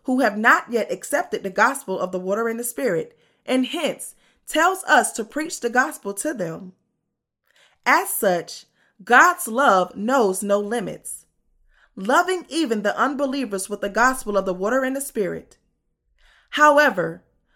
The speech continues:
the problem is the presence of those ignorant of God's love. Sometimes such people are mingling among the saints of God's church. They pretend to be the born again,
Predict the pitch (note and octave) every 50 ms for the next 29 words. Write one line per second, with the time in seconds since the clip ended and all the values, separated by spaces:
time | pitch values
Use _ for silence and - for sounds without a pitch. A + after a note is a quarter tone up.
0 | _ _ _ A#3 B3 B3 - D4 D4 E4 F4 B3+ G#3 G3 G3+ G3+ - A3 G#3+ -
1 | A3 G#3+ - C4+ C4+ D#4 D#4 E4+ D#4+ - E4+ D#4 A3+ A#3 A3 G#3 G3 F#3+ G3 -
2 | - A#3 D4 B3 G#3+ F#3 F#3 F#3 - - F#3+ F#3+ - F#3+ F#3 G3 F#3+ G3 - G3+
3 | A3+ A#3 F#3+ D#3+ D#3 D#3+ - _ _ _ _ _ _ _ _ _ _ _ _ _
4 | _ _ _ _ _ - - - D4+ F4+ F#4+ F#4 - - B3 G3 F#3 F3 F3 F#3+
5 | G3+ - - _ _ _ _ - - D#4 E4 F#4+ F#4 - - - E4+ E4+ E4 -
6 | G#3+ G3 - - - G#3 G#3 G#3 G#3+ A#3+ D4 D#4+ C#4 G#3 F#3+ F#3+ F#3+ - F#3+ G3+
7 | G3 G3+ A#3+ D4+ D#4+ D#4+ D#4 - - - A#3 A#3 A#3+ A#3 - - A3+ G#3+ G3 F#3+
8 | F#3+ F#3+ G3 - - - - G3+ E3+ D#3+ D#3 - - - - _ _ _ _ _
9 | _ _ _ _ _ - - _ - A3+ B3 C4 C4 D4 C4+ C4 - D4 D4+ E4+
10 | F#4+ F4+ F4 C#4 B3 B3+ A3 A#3 G3 G#3 A3 A#3+ C4 C4+ B3+ G#3+ B3 C4 A#3 F#3
11 | E3 E3 F3+ F#3